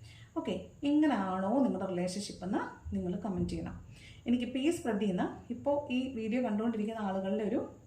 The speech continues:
ആ, പേഴ്സൺ എന്ന് പറയുന്ന ആളുടെ എനർജി ഇങ്ങനെയാണ് മനസ്സിലാവുന്നത്. ഓക്കെ, ആ, അപ്പോൾ നിങ്ങൾക്ക് ഇത് റെസൊനേറ്റ് ആവുന്നുണ്ടോ എന്ന്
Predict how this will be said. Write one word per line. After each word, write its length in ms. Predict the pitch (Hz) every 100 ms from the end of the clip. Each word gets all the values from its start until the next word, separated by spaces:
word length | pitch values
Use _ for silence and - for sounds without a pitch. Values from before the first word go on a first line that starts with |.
| -
ആ, 240 | 214 208 208
പേഴ്സൺ 540 | - 208 214 247 247
എന്ന് 120 | 208
പറയുന്ന 220 | 202 196 202
ആളുടെ 240 | 185 208
എനർജി 440 | 185 180 175 - - - - -
ഇങ്ങനെയാണ് 680 | 214 226 185 202 - - 202
മനസ്സിലാവുന്നത്. 840 | 175 - 180 165 - - - 269
ഓക്കെ, 360 | 269 226 - - - - - - - - - - - - - - 202
ആ, 300 | 202 196 -
അപ്പോൾ 140 | 208
നിങ്ങൾക്ക് 220 | 247 233
ഇത് 140 | 220 220
റെസൊനേറ്റ് 380 | 196 208 208 208
ആവുന്നുണ്ടോ 400 | 196 190 185
എന്ന് 120 | 190